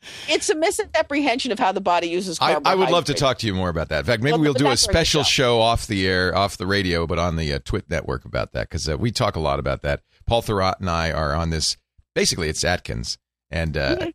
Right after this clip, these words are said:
Speaker 2: are we killing ourselves, Doctor Mom? Is that what's happening?
Speaker 1: Let's do this off this show, 'cause it's
Speaker 2: <laughs>
Speaker 1: really
Speaker 2: Oh,
Speaker 1: not
Speaker 2: jeez.
Speaker 1: technical.
Speaker 2: Okay.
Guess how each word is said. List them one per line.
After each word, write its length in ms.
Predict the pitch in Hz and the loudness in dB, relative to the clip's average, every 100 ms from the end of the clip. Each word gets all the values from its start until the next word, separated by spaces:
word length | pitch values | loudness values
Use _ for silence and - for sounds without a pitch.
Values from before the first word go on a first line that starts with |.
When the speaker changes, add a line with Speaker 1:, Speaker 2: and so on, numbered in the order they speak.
| - | -4
Speaker 2:
are 100 | 107 | -2
we 100 | 123 | 0
killing 280 | 165 175 175 | 2 2 2
ourselves, 340 | 160 160 147 | 2 0 0
Doctor 240 | 151 143 139 | -2 -2 -2
Mom? 200 | 131 127 | 0 0
Is 80 | |
that 120 | 110 - | -2 -4
what's 100 | - | -4
happening? 380 | 117 120 110 110 _ _ _ _ _ _ _ _ 226 | -2 -2 -2 -4 _ _ _ _ _ _ _ _ -2
Speaker 1:
Let's 320 | 277 - - | 0 0 -4
do 180 | 311 285 | -4 0
this 240 | 262 - | 0 2
off 300 | 220 208 - | 2 0 0
this 140 | 180 | 0
show, 220 | - - 175 | 2 2 2
'cause 120 | - | 0
it's 140 | 185 | 2
Speaker 2:
<laughs> 0 | |
Speaker 1:
really 200 | 202 247 | 2 2
Speaker 2:
Oh, 20 | 175 | 2
Speaker 1:
not 100 | 165 | 0
Speaker 2:
jeez. 120 | 147 | 2
Speaker 1:
technical. 560 | 143 - _ - 156 165 | 0 -2 _ -4 0 0
Speaker 2:
Okay. 340 | 180 143 123 | 2 0 -2